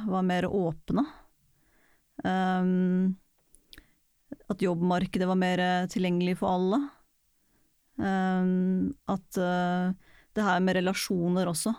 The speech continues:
at man, eh, kunne se på hverandres verdier på en litt annen måte. Eh, ja, at jeg ikke trenger å føle meg annerledes hver eneste dag, nesten.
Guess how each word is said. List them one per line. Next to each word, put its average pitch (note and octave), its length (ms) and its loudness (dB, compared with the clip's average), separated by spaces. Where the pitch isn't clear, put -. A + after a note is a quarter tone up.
at G3 180 -4
man, F#3 320 0
eh, F#3 220 0
kunne G3 140 -2
se F#3 200 -2
på F3 140 -4
hverandres F3+ 540 0
verdier F3 520 0
på - 120 -4
en F3+ 60 0
litt F3+ 160 -2
annen F3+ 240 0
måte. F3+ 260 -4
Eh, F#3 640 0
ja, G3+ 140 0
at G#3 80 -4
jeg G#3 240 0
ikke G3 220 -2
trenger G3 240 0
å G3+ 60 -4
føle F#3 400 0
meg F#3+ 160 2
annerledes F#3 640 0
hver F#3 160 0
eneste F3 300 0
dag, F3+ 200 0
nesten. G3 280 0